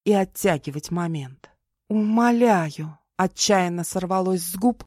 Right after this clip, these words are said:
и тогда его черные зрачки затопили желтизну радужек, оставляя лишь мерцающий фосфором кант. Он навис сверху нерушимой горой и притянул меня за ноги к себе.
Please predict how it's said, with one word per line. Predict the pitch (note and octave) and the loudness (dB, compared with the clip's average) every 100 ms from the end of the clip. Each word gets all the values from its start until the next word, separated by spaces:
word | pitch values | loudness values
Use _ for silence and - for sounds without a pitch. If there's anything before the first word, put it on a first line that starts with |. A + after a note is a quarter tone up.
| _ - | _ -8
и | G3+ | 2
тогда | A3+ G3 A3 A#3 | 2 2 4 4
его | E3 F3+ | 2 -4
черные | - G#3 F#3+ G3+ F#3 | 0 0 2 -2 -2
зрачки | G3 G3+ G3 - B3+ | 0 0 -2 0 0
затопили | E3 D3+ F#3+ G#3+ A3+ - A3 D#3 D3+ | 0 -4 0 0 0 -2 -2 0 -4
желтизну | C#3+ F3 - G3 G3 F#3+ E3+ | -2 -4 0 0 2 2 2
радужек, | G#3+ B3+ F#3+ D#3 C#3 - _ - | 2 2 2 -6 -8 -14 _ -8
оставляя | F#3 - G#3 A3 G3+ D#3 | -6 0 2 4 2 2
лишь | D3+ - | -2 -4
мерцающий | D#3+ D#3+ - E3 D3+ C#3+ - | -2 -4 -2 -2 -2 -2 -4
фосфором | D#3 - D3 - D#3 D#3 E3+ - | -6 -6 -6 -4 -6 -4 -8 -8
кант. | D#3 C3 C3+ - _ _ _ - | -12 -12 -16 -20 _ _ _ -2
Он | G3 F#3+ | 0 2
навис | G3+ F#3 F3+ | 0 0 -2
сверху | - - A3+ A#3 - D#3+ | -6 -2 0 0 -2 -6
нерушимой | E3 F3 E3+ - G#3+ F#3+ F#3+ | -4 -6 -6 -6 -4 -4 -6
горой | D3+ F#3 G#3 G3+ E3 C3 B2+ _ | -2 2 2 2 0 -2 -8 _
и | F#3+ | -6
притянул | F#3+ F3+ G#3+ G#3+ G3+ | -4 -2 0 0 -2
меня | E3 D#3 D3+ | -4 -6 -8
за | C#3+ D#3 | -6 -8
ноги | D3+ D3+ D3+ | -8 -10 -14
к | _ | _
себе. | - D#3+ D3 C#3 C3 | -14 -12 -12 -14 -14